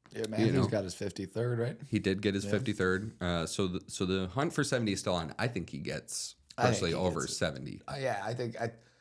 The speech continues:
Speaker 2: Seventy-two,
Speaker 1: I got
Speaker 2: seventy-three. I
Speaker 1: Yeah.
Speaker 2: could see it.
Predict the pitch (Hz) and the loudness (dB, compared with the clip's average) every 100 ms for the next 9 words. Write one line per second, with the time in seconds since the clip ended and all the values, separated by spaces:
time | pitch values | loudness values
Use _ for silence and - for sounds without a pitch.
0 | _ _ - 113 95 85 156 165 - 110 | _ _ 0 2 2 2 6 6 6 2
1 | 95 85 92 92 110 170 165 131 120 107 | 0 -2 0 0 2 4 6 6 4 2
2 | 78 - | -2 -6